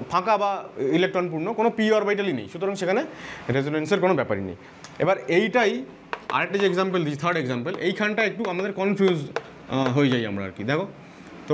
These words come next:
এখানে কি হচ্ছে, আমি লিখছি যে, আহ, double bond এনএইচ three plus, sorry, এটা যদি system হয়, এইবার এইটা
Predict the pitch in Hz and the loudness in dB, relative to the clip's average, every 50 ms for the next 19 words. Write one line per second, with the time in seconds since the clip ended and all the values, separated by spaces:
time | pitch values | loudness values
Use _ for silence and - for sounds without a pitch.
0 | 156 147 127 - 185 190 185 185 202 190 185 - 185 165 170 165 165 165 175 175 | 4 4 4 2 2 0 2 2 2 2 2 2 2 2 4 4 4 2 2 0
1 | 160 196 262 - - - - - - - - 113 117 113 113 110 127 135 151 175 | -2 -2 -2 -4 -8 -16 -18 -18 -16 -8 -4 0 2 2 2 4 2 4 4 4
2 | 185 175 143 120 127 180 202 120 226 - - - - - - - - - - - | 2 2 2 0 0 0 -2 -4 -4 -6 -12 -18 -16 -10 -10 -10 -10 -10 -12 -10
3 | - - - - - - - - - - - - - - - - - - - - | -10 -10 -10 -12 -10 -10 -8 -8 -10 -12 -14 -16 -16 -14 -10 -10 -10 -10 -10 -12
4 | - - - - - - - - 139 156 165 165 156 - - - 123 90 92 87 | -14 -14 -14 -12 -12 -10 -4 0 2 2 2 2 0 -2 -2 -2 -2 -2 -4 -6
5 | 80 - - - - - - - - - - - - - - - - - - - | -8 -10 -12 -14 -10 -10 -10 -10 -12 -16 -16 -16 -16 -14 -14 -14 -14 -14 -14 -14
6 | - - - - - - - - - - - - - - - - - - 123 98 | -14 -14 -14 -14 -14 -14 -14 -14 -16 -16 -16 -16 -16 -16 -14 -12 -6 -6 -4 -4
7 | - - - - - - - - - - - - - - - - - - - - | -6 -10 -12 -16 -16 -16 -14 -14 -14 -14 -14 -14 -14 -14 -14 -16 -16 -16 -16 -16
8 | - - - - - - - - - - - - - - - - 90 - - - | -16 -14 -14 -14 -14 -14 -12 -12 -12 -14 -14 -14 -14 -14 -14 -14 -14 -14 -14 -14
9 | - - - - - - - - - - - - - - - - - - - - | -14 -10 -10 -10 -10 -10 -14 -12 -14 -14 -14 -12 -10 -10 -10 -10 -10 -14 -14 -14
10 | - - - - - - - - - - - - 170 180 185 180 147 139 135 - | -14 -12 -10 -8 -8 -8 -10 -12 -12 -8 -4 -2 2 2 2 2 2 -2 -4 -2
11 | - 110 95 92 87 - - - - - - - - - - - - - - - | -2 -4 -4 -4 -8 -12 -14 -16 -14 -14 -14 -14 -14 -14 -14 -14 -14 -14 -14 -10
12 | - - 165 220 233 247 - 190 196 214 | -2 2 2 4 4 2 0 0 -2 -2